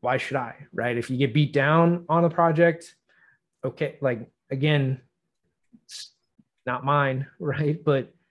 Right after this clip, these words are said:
and that's, it's tough when that happens on many projects. You just, it gets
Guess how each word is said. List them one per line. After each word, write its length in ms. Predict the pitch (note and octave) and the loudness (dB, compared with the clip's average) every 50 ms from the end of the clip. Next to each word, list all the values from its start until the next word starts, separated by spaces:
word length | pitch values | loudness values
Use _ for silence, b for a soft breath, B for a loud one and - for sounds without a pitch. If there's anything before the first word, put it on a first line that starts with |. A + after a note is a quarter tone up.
| _ _ _ _ | _ _ _ _
and 140 | - B2 C3+ | -10 -8 -6
that's, 440 | C#3 C#3 C#3+ C#3+ - - - - - _ _ _ _ _ _ _ _ _ _ - | -4 -4 -4 -6 -8 -14 -16 -18 -20 _ _ _ _ _ _ _ _ _ _ -10
it's 320 | C#3+ C#3 - - - - | -10 -10 -8 -10 -16 -16
tough 500 | - - - D#3+ E3+ D#3 D3+ - - - - | -8 0 2 4 4 4 4 0 -4 -12 -8
when 200 | - B2 A#2+ A#2 | -4 -4 -2 -2
that 160 | B2 A#2+ A#2 | -2 -2 0
happens 560 | C3 C#3 C#3+ C#3+ B2+ B2 B2 B2 - - - | 0 0 0 0 -2 -4 -4 -4 -8 -10 -8
on 460 | - A#2 A#2 A#2+ A#2+ A#2 A#2+ A#2+ - - | -6 -4 -4 -2 -2 -4 -4 -6 -6 -6
many 220 | - B2+ B2+ C3+ B2 | -6 -4 -4 -4 -4
projects. 520 | - C3 B2+ C3+ A#2+ A#2+ A#2+ A#2+ - - | -2 0 0 0 0 0 -2 -4 -6 -8
You 80 | B2 A2+ | -8 -4
just, 380 | A#2+ B2 A#2 - - - _ - | -4 -4 -4 -4 -8 -14 _ -10
it 120 | - - A#2 | -8 -6 -4
gets 440 | B2 A#2+ - - - - - - | -4 -6 -6 -6 -10 -14 -16 -16